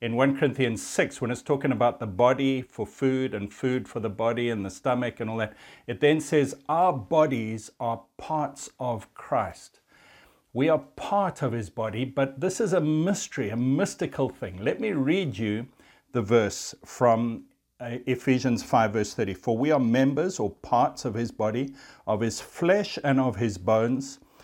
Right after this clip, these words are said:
For this reason, a man will leave his father and mother and be joined to his wife,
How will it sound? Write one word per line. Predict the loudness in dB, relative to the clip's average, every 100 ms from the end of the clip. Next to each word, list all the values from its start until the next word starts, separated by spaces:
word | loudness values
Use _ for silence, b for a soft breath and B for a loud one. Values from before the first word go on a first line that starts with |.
| B B
For | -10 2 2
this | 4 2 2 2
reason, | 2 4 2 0 0 0
a |
man | 0 2 2 2
will | 2 0
leave | 2 2 2 -2
his | 0 0 -2
father | 0 2 4 2
and | 0 2
mother | 2 2 0 0
and | -4 -2
be | -4
joined | -4 2 4 4 -2
to | -6
his | -2 -2 -2
wife, | 0 2 0 -4